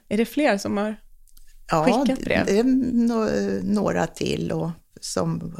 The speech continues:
Speaker 2: hör av sig. Och några som hör av sig väldigt regelbundet också. Så det är,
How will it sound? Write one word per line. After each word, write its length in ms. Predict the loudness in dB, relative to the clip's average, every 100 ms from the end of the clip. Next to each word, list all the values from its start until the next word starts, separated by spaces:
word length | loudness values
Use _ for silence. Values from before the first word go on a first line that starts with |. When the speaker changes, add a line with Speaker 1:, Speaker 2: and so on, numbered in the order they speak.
| -6
Speaker 2:
hör 140 | -2
av 140 | -2
sig. 460 | -4 -4 -4 -4 -6 -14 -16
Och 100 | -2
några 320 | -2 0 -4 -6
som 200 | -4 -2
hör 140 | -2
av 140 | -2
sig 200 | -2 -4
väldigt 340 | -4 -4 -4 -4
regelbundet 920 | -4 -4 -6 -6 -6 -4 -4 -6 -8
också. 520 | -12 -12 -10 -10 -10 -16 -20 -20 -20 -20
Så 260 | -14 -12 -12 _ -12
det 180 | -6 -4
är, 240 | -6 -8